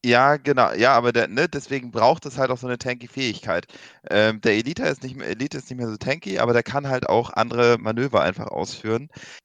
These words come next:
Ich find, ich find trotzdem, also ich find zwei Punkte,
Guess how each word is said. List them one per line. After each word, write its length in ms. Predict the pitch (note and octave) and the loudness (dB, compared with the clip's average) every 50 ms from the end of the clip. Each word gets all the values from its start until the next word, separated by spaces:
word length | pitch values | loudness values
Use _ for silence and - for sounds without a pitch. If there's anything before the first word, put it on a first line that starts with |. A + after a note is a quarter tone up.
| _ | _
Ich 160 | - C#3 C#3 - | 0 0 2 4
find, 280 | D#3+ E3 C#3+ - D#3+ - | 0 0 0 0 -2 -2
ich 180 | A#2+ A#2+ - | -2 -2 -2
find 220 | - - D#3+ C3+ - | -4 -4 -4 -4 2
trotzdem, 380 | - D#3 - - - G3 E3 | 2 2 2 2 -2 0 0
also 160 | - B2 C#3 | 0 0 0
ich 60 | C#3 - | -4 -6
find 160 | - E3+ - | -8 -12 -6
zwei 160 | - E3 D3+ | -2 -2 -2
Punkte, 340 | D3 - E3+ E3+ E3 F3 E3 | -2 -2 -8 -8 -6 -6 -8